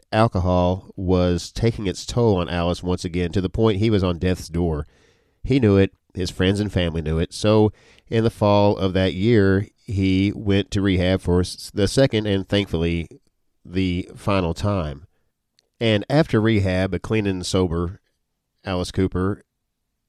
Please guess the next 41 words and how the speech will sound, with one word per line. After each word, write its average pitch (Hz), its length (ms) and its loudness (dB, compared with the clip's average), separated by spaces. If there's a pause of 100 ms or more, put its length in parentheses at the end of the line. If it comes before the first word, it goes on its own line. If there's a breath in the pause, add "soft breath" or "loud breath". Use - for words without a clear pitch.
(180)
had 113 280 0
a 92 120 0
lot 104 320 -2
of 95 260 -4 (160)
obstacles 85 600 -4
that 87 200 -2
he 95 200 -2
had 90 320 -4
to 82 360 -6
overcome. 92 640 -2 (300 soft breath)
First 104 260 -2
of 82 80 -6
all, 85 200 -2
his 85 260 -6
health 110 260 0
had 82 140 -6
been 90 180 -2
in 85 60 -8
such - 280 -8
bad 82 200 -6
decline 90 500 -4
that 90 180 -4 (160)
it 87 220 -6 (220)
took 90 180 -4
a 82 40 -6
while 85 280 -2
for 82 200 -6
him 87 180 -6
to 80 280 -4 (720 soft breath)
get 139 140 4
himself 104 440 2 (220)
back 95 220 0
to 87 100 -6
where 87 120 -2
he 87 40 -4
needed 87 240 -4
to 80 60 -6
be 82 300 -2
health-wise, 85 640 -2
but 90 120 -4
also 101 580 -2